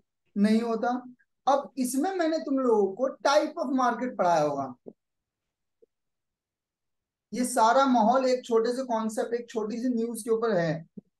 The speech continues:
जिसको मैं सिर्फ समझाने के लिए आपको बता रहा हूँ। Type of market,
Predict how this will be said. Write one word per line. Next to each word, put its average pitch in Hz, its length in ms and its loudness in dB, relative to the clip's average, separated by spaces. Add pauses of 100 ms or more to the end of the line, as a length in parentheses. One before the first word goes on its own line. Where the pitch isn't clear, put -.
(100)
जिसको 220 220 -4
मैं 247 120 -4
सिर्फ 254 140 -6
समझाने 208 400 0
के 220 60 -4
लिए 220 180 0
आपको 214 220 -2
बता 160 240 -2
रहा 147 100 -4
हूँ। 139 140 -10 (640)
Type 247 520 2
of 233 220 0 (120)
market, 156 440 -2